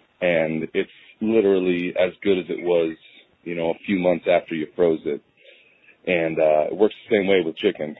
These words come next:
So if you've got the space, freeze all your stuff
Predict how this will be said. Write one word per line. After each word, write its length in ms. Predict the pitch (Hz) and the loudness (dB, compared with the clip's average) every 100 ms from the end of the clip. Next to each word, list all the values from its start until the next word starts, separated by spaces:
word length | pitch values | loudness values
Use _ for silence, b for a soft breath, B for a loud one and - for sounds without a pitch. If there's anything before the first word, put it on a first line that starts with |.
| - | -8
So 80 | - | -4
if 100 | - | -4
you've 140 | 98 85 | -4 -2
got 240 | 101 - | -2 -2
the 80 | 90 - | -12 -6
space, 300 | - 101 95 - - - _ _ - _ _ _ _ _ _ - | -2 -2 -2 -10 -20 -20 _ _ -20 _ _ _ _ _ _ -4
freeze 420 | 127 131 131 131 113 - | 2 4 4 2 0 0
all 200 | 120 123 | 0 0
your 100 | 117 - | -4 -2
stuff 260 | 123 120 | 0 0